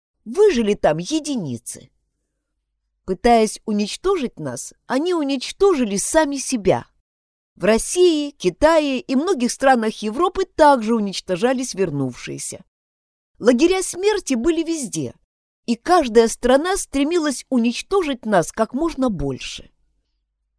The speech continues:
Уже через полгода, помимо нашего проклятого вируса Арни, во многих странах люди ещё умирали и от радиации, которая разносилась по воздуху, захватывая новые территории.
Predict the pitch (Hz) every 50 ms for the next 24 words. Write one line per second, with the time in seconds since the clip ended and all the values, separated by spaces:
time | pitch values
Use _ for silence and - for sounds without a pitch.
0 | _ _ 214 220 269 370 359 - 269 240 214 202 - - - 294 302 247 196 180
1 | 196 285 339 277 277 320 330 - _ - 190 208 226 247 226 226 220 220 220 220
2 | 208 - - 190 180 165 - 214 214 208 - 247 269 254 - - 202 180 180 175
3 | 160 170 165 139 151 139 - 175 - - - 254 285 330 339 285 311 302 - -
4 | _ _ _ _ _ _ _ _ - 208 254 285 302 359 427 370 277 294 247 -
5 | - - 285 311 349 370 330 349 349 - - 220 233 320 349 330 254 330 330 320
6 | - 320 285 262 226 220 233 240 285 311 302 302 285 - 294 302 320 - 311 320
7 | 285 254 302 294 240 190 175 170 - - - 180 165 165 - 190 180 - 208 202
8 | 180 170 190 202 175 170 180 190 190 - - 190 175 151 160 185 - - 160 156
9 | 170 190 277 311 302 247 226 285 - - 226 180 196 208 226 - - 233 302 330
10 | - - 294 262 277 269 277 277 - _ _ _ - 214 214 220 214 208 202 226
11 | 220 214 - 226 190 175 165 - - 139 123 117 104 90 78 - -